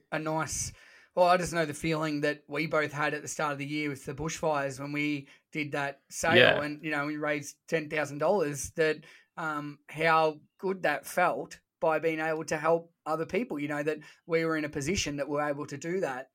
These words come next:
Speaker 1: And, yeah, if we're testing something, I, I think that's, I'd never heard that, but I just know the feeling of, um, yeah, what that was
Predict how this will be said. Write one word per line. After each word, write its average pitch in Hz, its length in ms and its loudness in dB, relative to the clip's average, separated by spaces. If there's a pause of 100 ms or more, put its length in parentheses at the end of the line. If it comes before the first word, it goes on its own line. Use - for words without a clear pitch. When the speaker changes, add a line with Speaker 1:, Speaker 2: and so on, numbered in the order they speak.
(140)
Speaker 1:
And, 156 380 -4 (260)
yeah, 185 120 2
if 160 140 0
we're 151 100 -10
testing 214 440 0
something, 135 460 -6 (100)
I, 151 120 -4 (100)
I 160 80 -4
think 175 140 -8
that's, - 280 -6 (320)
I'd 165 120 2
never 156 160 4
heard 175 240 6
that, 135 300 -4
but 160 280 6
I 170 120 8
just 170 160 -2
know 180 120 6
the 143 80 0
feeling 156 500 -2
of, 135 220 -6 (340)
um, 139 480 -6 (220)
yeah, 170 120 4
what 160 220 2
that 151 140 0
was 139 360 -6